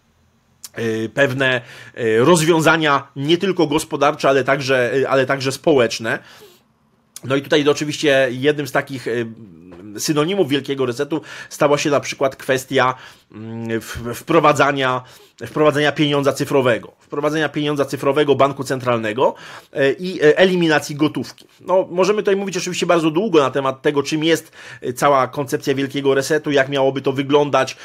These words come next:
czym jest kapitalizm interesariuszy, jak to miałoby być wdrażane.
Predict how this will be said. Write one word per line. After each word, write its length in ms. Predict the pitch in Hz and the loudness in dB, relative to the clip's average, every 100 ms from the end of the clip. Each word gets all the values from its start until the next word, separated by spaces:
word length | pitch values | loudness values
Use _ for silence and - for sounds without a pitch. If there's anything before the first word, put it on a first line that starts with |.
| - - | -16 -4
czym 200 | 170 151 | -2 -2
jest 140 | - | -2
kapitalizm 680 | - - 135 147 151 139 143 | -6 -8 0 2 2 -2 -6
interesariuszy, 920 | - 160 156 147 151 151 151 160 165 139 | -8 0 2 2 2 0 2 2 0 0
jak 180 | 139 - | 0 0
to 100 | 147 | -2
miałoby 300 | 143 139 131 | 0 -2 -4
być 160 | 127 | -8
wdrażane. 600 | 123 135 123 104 107 160 | -2 0 2 0 -2 -4